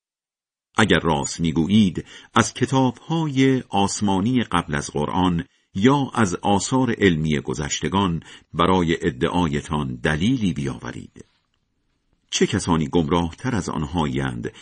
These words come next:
که به جای خدا بتهایی را صدا می‌زنند که تا روز قیامت هم جوابشان را نمی‌دهند؟ بتها به دعا کردنشان کاملاً بی‌اعتنایند. در قیامت وقتی بتپرستها را جمع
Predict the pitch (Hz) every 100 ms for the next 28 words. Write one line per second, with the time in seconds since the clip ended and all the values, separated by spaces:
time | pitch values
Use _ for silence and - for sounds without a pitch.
0 | - - 101 104 139 143 113 107 - 92
1 | 104 98 - _ 127 123 - 165 135 98
2 | 90 85 73 64 64 73 67 62 57 -
3 | _ _ _ - 85 73 78 87 78 90
4 | 90 87 101 139 - 85 78 82 71 76
5 | 67 65 69 65 58 67 73 - - -
6 | - - - _ _ _ _ _ _ _
7 | _ _ _ - 143 139 165 180 185 _
8 | _ - 131 135 117 117 113 113 110 131
9 | 139 127 110 - 135 139 147 170 135 85
10 | 85 82 - - 85 101 131 - - -
11 | - _ _ _ _ _ _ _ _ _
12 | _ _ _ _ - 101 - 113 117 120
13 | 135 - 117 - 113 110 104 104 101 95
14 | - 98 82 - 76 67